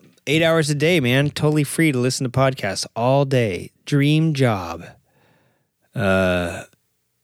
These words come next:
guess what? I've been yapping eight hours a day with people in meetings all day. I've been staying late at work so, a couple times, like, just because I haven't got anything done all day, and that's not a feeling that I like. So it's like, I have to accomplish something,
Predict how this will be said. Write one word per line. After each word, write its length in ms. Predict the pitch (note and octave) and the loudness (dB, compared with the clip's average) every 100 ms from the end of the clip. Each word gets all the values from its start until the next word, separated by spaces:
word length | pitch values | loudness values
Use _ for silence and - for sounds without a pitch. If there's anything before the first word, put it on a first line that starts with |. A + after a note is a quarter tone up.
| - | -8
guess 300 | - A#2 - | 0 0 2
what? 260 | G2 D#2+ - _ _ _ - | -2 -4 -8 _ _ _ -8
I've 80 | |
been 160 | A#2+ A#2 | -4 -2
yapping 380 | B2+ B2+ - A2 | 0 0 0 -2
eight 180 | A#2 A#2+ | 0 2
hours 240 | A#2+ A2+ | 2 0
a 40 | A#2 | 2
day 140 | A#2 | 2
with 120 | A2+ | 2
people 340 | - B2 A#2 A2+ | -2 0 2 2
in 140 | G#2+ | 2
meetings 380 | A2+ A#2+ A#2+ A2+ | 0 0 0 -2
all 140 | A#2 | -2
day. 180 | A2+ A2+ | 0 2
I've 80 | C#3 | 2
been 140 | E3 | 2
staying 400 | - C#3 B2+ G#2+ | 0 2 2 2
late 160 | B2 A2+ | 2 2
at 120 | F2 | 0
work 340 | G2 F#2 - - | -2 -4 -6 -6
so, 180 | A#2+ | -2
a 100 | G#2+ | -2
couple 240 | - C3 G#2 | 0 0 0
times, 520 | - F#2+ F#2+ F#2+ - | -2 -2 -2 -4 -2
like, 240 | G2 F#2+ - - - - - - | -2 -2 -8 -16 -16 -16 -20 -4
just 280 | - B2 - | 2 4 4
because 360 | A#2+ - A#2 G#2 | -2 0 0 2
I 180 | G#2 G#2 | 2 2
haven't 320 | A#2+ A2+ G#2 | 2 2 2
got 200 | G#2 - | 0 0
anything 500 | A#2+ C3 A#2+ A#2+ A2 | 0 0 0 -2 -2
done 260 | A2 A2 G#2 | 0 0 0
all 160 | G#2 | -4
day, 300 | G2+ G#2 F#2 | -2 -2 -2
and 80 | E2 | -2
that's 240 | G2 - B2+ | -6 -4 -4
not 240 | G#2 F2 - - | -4 -4 -10 -14
a 60 | - | -6
feeling 380 | - A2+ A2 G#2 | 0 2 2 2
that 100 | F#2+ | 0
I 100 | F2 | 0
like. 360 | G2+ G2 E2 | 2 0 0
So 100 | - | -6
it's 120 | - | -6
like, 120 | G2 G#2 | -4 -2
I 80 | |
have 240 | A2 D3 C#3+ | 2 4 4
to 100 | B2 | 4
accomplish 500 | G#2+ C3 B2 A2+ - | 4 2 2 0 0
something, 500 | C3+ A#2+ G2 F#2+ | 0 0 -2 -6